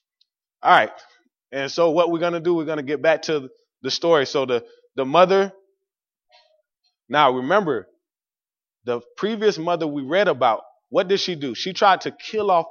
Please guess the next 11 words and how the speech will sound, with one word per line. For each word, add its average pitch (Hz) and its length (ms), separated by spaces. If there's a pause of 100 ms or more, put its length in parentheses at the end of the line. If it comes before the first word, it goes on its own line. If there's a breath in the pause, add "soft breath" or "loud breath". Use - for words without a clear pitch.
all 170 220
the 170 100
seed, 170 360
right? 131 220 (1120)
Right, 143 200
but 139 220
to 165 100
no 165 220
avail, 165 260
because 123 360
God, 147 340